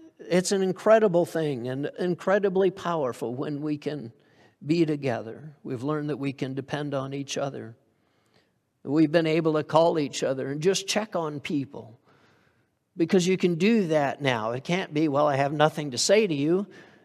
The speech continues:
'cause nothing's been happening, and, but you can just say, "I just called to check on you." And you can still do that. You can still be caring about other people. So what do we build now?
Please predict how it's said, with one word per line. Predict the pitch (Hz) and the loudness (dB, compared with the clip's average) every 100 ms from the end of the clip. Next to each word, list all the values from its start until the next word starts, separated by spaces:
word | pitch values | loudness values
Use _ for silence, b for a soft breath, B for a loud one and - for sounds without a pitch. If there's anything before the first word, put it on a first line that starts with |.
| B | B
'cause | 190 170 | 2 6
nothing's | 180 185 185 147 | 4 4 0 2
been | 165 165 | 2 2
happening, | 143 226 - 143 175 190 | 0 0 0 0 0 -2
and, | 170 151 151 147 131 135 143 139 147 139 139 - 381 | -2 -2 -4 -4 -6 -6 -6 -6 -6 -6 -10 -14 -8
but | 143 147 143 | 0 0 0
you | 156 | -4
can | |
just | 151 151 | -2 -2
say, | - 131 | 0 0
"I | 127 | -2
just | 180 - | -6 -6
called | - 131 | -2 -2
to | 110 | -2
check | - 131 127 | -4 -4 -4
on | 110 107 113 | -12 -18 -20
you." | 113 _ b b b b b b - | -20 _ b b b b b b -10
And | 135 | -6
you | 135 | -4
can | 131 127 | -4 -4
still | - 143 | 0 0
do | 127 120 139 135 | 0 -2 -2 -2
that. | 110 92 110 _ _ _ _ _ _ - | -6 -10 -18 _ _ _ _ _ _ -6
You | 143 143 | -4 -2
can | 143 | -4
still | 127 - 170 135 104 123 - _ - | -6 0 2 2 -2 -10 -20 _ -6
be | 127 123 127 _ _ | -4 -4 -8 _ _
caring | - 165 139 123 120 | -6 -2 -2 -2 -6
about | 117 117 117 | -4 -2 -2
other | 120 113 | -2 -4
people. | 107 - 117 - 110 113 _ _ _ _ _ _ _ _ _ _ | -8 -8 -10 -10 -18 -20 _ _ _ _ _ _ _ _ _ _
So | - 180 | -2 0
what | 196 | 0
do | |
we | 208 208 | -2 -4
build | 170 185 190 | -4 -6 -4
now? | 160 151 104 107 | -6 -8 -12 -16